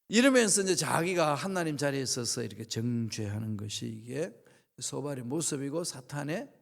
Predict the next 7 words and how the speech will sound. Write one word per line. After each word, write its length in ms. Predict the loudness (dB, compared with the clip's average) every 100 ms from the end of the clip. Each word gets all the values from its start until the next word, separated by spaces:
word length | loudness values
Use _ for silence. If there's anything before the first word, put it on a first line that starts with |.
| _ _ _ _ -16
모습이잖아요. 800 | -12 -10 -8 -10 -12 -14 -18 -10
우리가 320 | 0 4 4
그렇게 400 | 4 0 2 0
빠질 420 | 0 -2 0 2
수 320 | 0 2 2 2
있습니다. 960 | 2 0 0 2 2 0 -2 -4 -6 -10 -20 _ _ _ _ _ _ _ _ _ _ _ _ _ -20 -20 _ _ _ _ _ _ _
어, 320 | -20 -18 -20